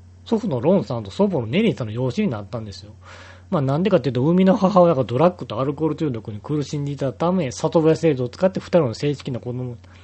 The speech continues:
なったっていう。だからまあ、バイルズさんにとって祖父母は両親なんですよ。まあ、なんですけど、エヌビーシーテレビのコメンテーターのアル・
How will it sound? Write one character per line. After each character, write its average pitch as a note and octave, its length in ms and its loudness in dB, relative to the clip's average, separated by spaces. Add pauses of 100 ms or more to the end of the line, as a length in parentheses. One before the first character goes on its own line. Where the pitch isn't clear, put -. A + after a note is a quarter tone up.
(720)
な A#2 140 -4
っ - 40 -6
た C3 160 -2
っ - 40 -4
て - 160 -16
い F#2+ 80 -12
う。 F#2 60 -18 (960)
だ G3+ 140 0
か D#3 60 -2
ら C#3+ 60 0
ま C3+ 100 -2
あ、 A2+ 40 -4
バ D3 200 4
イ D#3+ 60 4
ル B2+ 120 -2
ズ - 100 -14
さ - 160 -8
ん A2+ 60 -6
に G#2 60 -10
と A#2+ 100 -8
っ - 20 -12
て - 120 -8
祖 C#3+ 180 -2
父 E3+ 160 -2
母 C3 120 -2
は G#2 100 -8
両 C3+ 220 2
親 G2+ 200 -8
な F#2+ 80 -16
ん F#2 80 -16
で - 80 -14
す - 120 -20
よ。 - 80 -20 (2750)
ま G3 160 -2
あ、 D#3+ 40 -2
な F3+ 240 2
ん F#3 120 2
で F3 80 2
す - 100 -12
け F#3+ 160 4
ど、 F#3+ 320 2 (340)
エ E3 100 0
ヌ E3+ 120 2
ビ E3 160 4
ー - 20 -2
シ E3 140 0
ー D#3+ 60 -2
テ E3 100 2
レ C#3+ 100 2
ビ A#2 100 -4
の A2 340 -10 (920)
コ D#3 120 0
メ D#3 120 0
ン C#3+ 40 -6
テ C#3 100 -2
ー A#2+ 40 -4
タ A2 100 -8
ー G#2 40 -8
の G#2 200 -8
ア C#3 80 2
ル・ D3+ 240 0